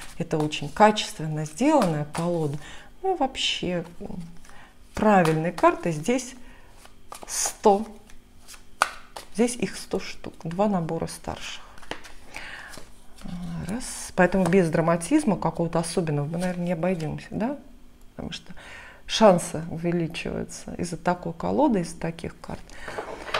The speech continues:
Итак, льву достаются, да, действительно, два ста-, старших аркана. И, м, ну, первое, что я должна сказать, мы ведь договорились с вами когда-то обсуждать здесь только правду. Первое, в целом вот эта троица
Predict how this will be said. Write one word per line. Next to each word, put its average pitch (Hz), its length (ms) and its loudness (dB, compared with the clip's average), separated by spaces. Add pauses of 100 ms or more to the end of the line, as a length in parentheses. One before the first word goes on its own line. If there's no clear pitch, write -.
(580)
Итак, 311 280 8
льву 233 280 8
достаются, 190 640 6
да, 208 220 6
действительно, 202 600 0
два 156 180 4
ста-, 180 320 2 (220)
старших - 600 2
аркана. 285 880 6 (400)
И, 214 280 8
м, 202 500 6 (500)
ну, 240 80 8
первое, 226 380 8
что - 180 -2
я 226 80 8
должна 170 380 4
сказать, 170 420 -2
мы 185 120 6
ведь 185 120 2
договорились 190 600 6
с - 60 -4
вами 190 180 4
когда-то 165 560 0 (400)
обсуждать 185 560 2
здесь 160 160 -6
только 180 360 -2
правду. 156 500 0 (120)
Первое, 180 520 4 (500)
в - 240 -10
целом 254 560 6
вот 165 160 -2
эта 170 160 0
троица 233 560 2